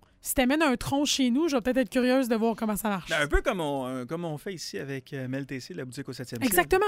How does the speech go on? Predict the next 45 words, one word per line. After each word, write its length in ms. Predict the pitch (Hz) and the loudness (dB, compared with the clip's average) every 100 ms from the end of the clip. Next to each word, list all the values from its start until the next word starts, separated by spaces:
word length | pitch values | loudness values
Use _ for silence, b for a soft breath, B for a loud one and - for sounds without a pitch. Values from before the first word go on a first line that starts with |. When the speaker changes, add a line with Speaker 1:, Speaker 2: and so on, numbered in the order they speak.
| 320 | 2
Speaker 1:
oui, 160 | 262 | 4
Speaker 2:
Elle 60 | 370 | 4
amène 160 | 440 - | 4 2
Speaker 1:
oui. 60 | |
Speaker 2:
ses 140 | 294 359 | 0 -4
objets, 260 | 143 139 | -4 -6
on 100 | 202 | -6
n'est 80 | 127 | -6
pas 120 | 120 | -6
obligé 180 | 185 175 | -6 -6
de 100 | 185 | -6
tous 80 | 175 | -6
les 120 | 165 | -6
utiliser, 440 | 151 - 147 139 185 | -8 -10 -10 -6 0
Speaker 1:
Non, 160 | 262 285 | 2 2
Speaker 2:
là. 40 | 233 | 0
Speaker 1:
mais 140 | 233 | 2
t'es 180 | 285 277 | 4 4
touche, 260 | - 320 | 2 0
t'es 100 | - | 0
taponne, 360 | 269 247 - 285 | 0 2 2 2
t'essaies 220 | 247 226 | 0 0
Speaker 2:
Puis 40 | 247 | 0
Speaker 1:
de 20 | |
comprendre 300 | 240 233 240 | 2 0 0
comment 160 | 254 233 | 0 0
ça 100 | 240 | 0
marche. 320 | 226 233 240 | -2 -2 -4
Speaker 2:
puis 180 | - - | -4 -4
c'est 100 | - | -4
important 300 | 143 135 135 | -8 -6 -6
de 40 | 165 | -6
dire 160 | 147 | -8
que 100 | 165 | -10
quand 120 | 143 151 | -6 -8
tu 80 | |
travailles 200 | - 151 | -4 -4
au 80 | 160 | -4
Septième 360 | 139 143 143 127 | -6 -8 -6 -6
Ciel, 400 | - 156 202 175 | -6 -8 -8 -10
les 160 | 123 127 | -8 -8
filles 160 | 127 196 | -6 -6
n'ont 120 | 135 | -6
pas 180 | 139 170 | -6 -8
utilisé 600 | 156 143 135 131 165 | -6 -8 -6 -6 -6